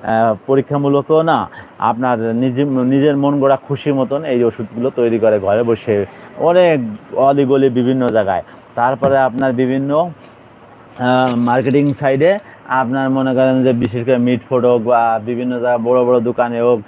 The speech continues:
আ, সেলসম্যানের মতো রেখে আপনার দোকানে দোকানে সেল দিয়ে দেয়।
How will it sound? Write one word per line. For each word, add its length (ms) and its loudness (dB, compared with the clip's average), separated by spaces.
আ, 440 2
সেলসম্যানের 540 0
মতো 220 -2
রেখে 480 -2
আপনার 300 -2
দোকানে 300 0
দোকানে 300 0
সেল 300 -2
দিয়ে 160 0
দেয়। 180 -6